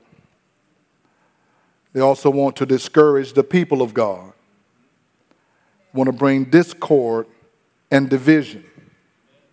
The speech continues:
This adversaries want to bring depression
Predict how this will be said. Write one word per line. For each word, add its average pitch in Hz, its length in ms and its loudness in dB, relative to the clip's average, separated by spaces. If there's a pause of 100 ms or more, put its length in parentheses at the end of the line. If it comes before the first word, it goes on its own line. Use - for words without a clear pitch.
(1400)
This 139 280 2
adversaries 139 1120 0 (720)
want 139 140 4
to 139 60 -2
bring 143 340 0
depression 127 960 -4